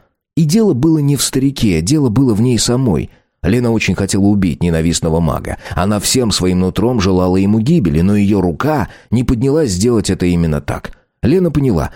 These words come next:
убить другого человека таким способом, пусть и в игре, пусть и цифрового, она не сможет никогда. Но миссию надо было выполнять, и убийство лесного мага было не избежать. Белка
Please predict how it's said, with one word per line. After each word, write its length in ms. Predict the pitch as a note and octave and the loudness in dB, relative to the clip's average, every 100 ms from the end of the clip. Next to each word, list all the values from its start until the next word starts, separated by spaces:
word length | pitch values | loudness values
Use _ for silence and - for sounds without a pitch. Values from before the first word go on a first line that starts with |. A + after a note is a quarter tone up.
| - | -2
убить 360 | A#2+ B2+ D#3 | 0 2 0
другого 480 | B2 B2 A#2+ G#2+ F#2 | 0 0 2 2 0
человека 680 | - G#2 G#2+ C#3 E3+ D#2+ - _ | 0 0 0 0 -2 -4 -8 _
таким 360 | - A2 B2+ F#2 | -6 -2 -2 -2
способом, 680 | - D3+ F#3 D#2 B1+ - - | -2 -2 -2 -2 -2 -6 -4
пусть 300 | C#3 C#3 - | 0 0 0
и 40 | |
в 100 | A2 | -2
игре, 340 | A#2+ A2 E2+ - - _ | 0 0 -2 -4 -16 _
пусть 280 | D3+ E3 D3+ | 0 0 0
и 40 | |
цифрового, 680 | C#3 C#3 - B2 G#2 D2+ A1 - _ _ | 0 -2 0 0 0 0 -4 -10 _ _
она 240 | - A#2 E3 | -4 0 0
не 100 | G#2 | 0
сможет 420 | - G2+ F2 D2 | 0 0 0 -2
никогда. 560 | D#2+ D2 C#2 - - - _ _ _ - | -2 -2 -4 -6 -10 -14 _ _ _ -2
Но 160 | C#3 | 0
миссию 380 | F3 A#3 - F#2 | 2 2 2 0
надо 220 | A2 C#3 | 0 0
было 180 | G2+ G2+ | 2 2
выполнять, 640 | F2+ F2+ E2+ D#2+ D2+ D2 - _ - | 2 0 0 0 0 -2 -8 _ -2
и 100 | B2 | 0
убийство 480 | D#3+ E3 A#3 - B2 | 2 2 2 2 0
лесного 380 | G#2+ - G#2 A2 | 0 0 0 2
мага 260 | G#2 E2+ | 0 0
было 240 | G2 G#3+ C3 | 0 2 2
не 180 | F#2+ | 2
избежать. 640 | F#2 D#2 D#2+ C#2+ C2+ - - _ | 2 0 0 -2 -4 -10 -14 _
Белка 480 | F2 B2+ A#3 G3 E3 | 0 2 2 0 -2